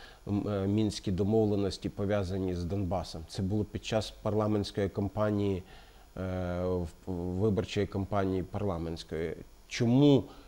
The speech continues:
Путін розуміє, що на нас найлегше нападати під час виборів? Тому що він розуміє, що, на жаль, український політикум, він такий, що хай все горить, аби ми вибори з-, е, відбулися, аби я ж там переміг на них чи там,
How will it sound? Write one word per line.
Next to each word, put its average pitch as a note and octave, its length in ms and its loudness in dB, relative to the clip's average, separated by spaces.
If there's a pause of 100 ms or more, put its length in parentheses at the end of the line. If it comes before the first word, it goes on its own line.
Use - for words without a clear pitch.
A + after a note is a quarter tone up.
(420)
Путін B2 380 4
розуміє, A2 680 6
що G2 320 -2
на F2+ 120 0
нас G2+ 300 0
найлегше F#2+ 500 0
нападати F#2+ 640 -2
під - 160 -8
час F#2+ 240 -6
виборів? E2+ 460 -4
Тому G#2 120 -4
що B2 120 -2
він A#2 100 2
розуміє, A#2 360 2
що, A2 140 -2
на G#2 80 0
жаль, A2 180 2
український G#2+ 500 -2
політикум, B2 600 0 (420)
він A#2 200 4
такий, A2+ 480 2
що G#2 400 2 (380)
хай B2+ 260 8
все B2 240 2
горить, A#2+ 400 4
аби G2+ 180 4
ми A2 180 6
вибори G2+ 440 2
з-, - 500 -10 (160)
е, G2+ 320 0
відбулися, G2+ 680 2
аби A2 240 4
я G#2+ 180 6
ж - 300 -6
там F#2 300 -2 (180)
переміг B2 480 4
на B2 100 0
них A#2 240 2
чи - 160 -8
там, F#2 260 -2